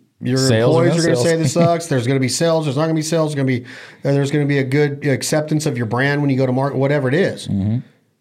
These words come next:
Speaker 1: In one way or the other, we're all putting ourselves out there to be critiqued.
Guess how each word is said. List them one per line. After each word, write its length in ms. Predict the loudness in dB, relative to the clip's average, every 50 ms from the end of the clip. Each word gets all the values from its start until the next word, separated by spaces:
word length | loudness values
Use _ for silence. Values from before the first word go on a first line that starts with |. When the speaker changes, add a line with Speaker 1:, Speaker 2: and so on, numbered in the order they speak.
| _ -4
Speaker 1:
In 200 | -2 0 2 2
one 180 | 2 2 2 2
way 140 | 2 2 2
or 40 |
the 140 | 2 2 2
other, 180 | 2 2 2 2
we're 140 | 2 2 2
all 120 | 0 0
putting 260 | 0 -2 -2 -2 -2
ourselves 420 | -2 -2 -2 -2 -4 -2 -2 -2 -2
out 240 | 0 0 -2 -2
there 180 | -2 -2 -2 -2
to 60 | -2
be 160 | -2 -4 -4
critiqued. 580 | -6 -6 -8 -6 -2 0 0 0 0 -4 -6 -16